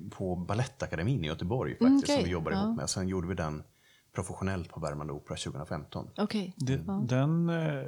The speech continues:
Speaker 3: du översatte den också?
Speaker 1: Mm,
Speaker 3: Ja.
Speaker 1: precis.
Speaker 2: Mm.
Speaker 3: Hur, hur är det att översätta någonting som man själv ska regissera? Eller jag menar,
Speaker 1: Ja.
Speaker 3: eh, det blir ju... På, det blir ju, det blir ju två forum
Speaker 1: Mm.
Speaker 3: man är,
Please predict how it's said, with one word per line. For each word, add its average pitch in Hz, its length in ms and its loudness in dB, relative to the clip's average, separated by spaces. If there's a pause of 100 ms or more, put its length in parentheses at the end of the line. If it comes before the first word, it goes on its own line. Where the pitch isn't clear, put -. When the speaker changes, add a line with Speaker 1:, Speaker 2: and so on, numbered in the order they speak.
(100)
Speaker 3:
du 135 260 4
översatte 170 500 2
den 101 140 0
också? 98 380 -6 (120)
Speaker 1:
Mm, 127 180 2 (220)
Speaker 3:
Ja. 123 220 2
Speaker 1:
precis. 175 380 2
Speaker 2:
Mm. 247 380 0
Speaker 3:
Hur, 147 340 4 (180)
hur 139 200 4
är 151 100 6
det 143 60 4
att 139 160 0
översätta 151 560 4
någonting 113 340 6
som - 120 2
man 107 80 4
själv 104 260 0
ska 107 220 2
regissera? 104 720 2 (240)
Eller 135 140 8
jag 143 80 6
menar, 147 300 6
Speaker 1:
Ja. 101 320 4 (120)
Speaker 3:
eh, 123 240 -2 (140)
det 143 140 4
blir 143 180 6
ju... 147 120 8
På, 135 160 4 (220)
det 143 80 2
blir 135 180 4
ju, 135 220 6 (680)
det 143 100 2
blir 131 120 6
ju 143 80 6
två 139 480 4 (540)
forum 135 240 6 (120)
Speaker 1:
Mm. 117 100 6
Speaker 3:
man 113 180 6
är, 117 340 2